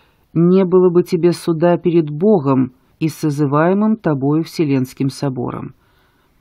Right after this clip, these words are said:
Епископы обвиняют нас одним правилом Первого и Второго собора,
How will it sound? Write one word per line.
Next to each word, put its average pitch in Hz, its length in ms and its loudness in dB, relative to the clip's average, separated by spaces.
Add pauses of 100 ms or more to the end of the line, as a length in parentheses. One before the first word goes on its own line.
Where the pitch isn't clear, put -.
(340)
Епископы 175 1040 0
обвиняют 196 760 -2
нас 196 340 -4
одним 185 360 0
правилом 175 540 0
Первого 165 640 -2
и 190 160 -4
Второго 214 460 0
собора, 127 640 -6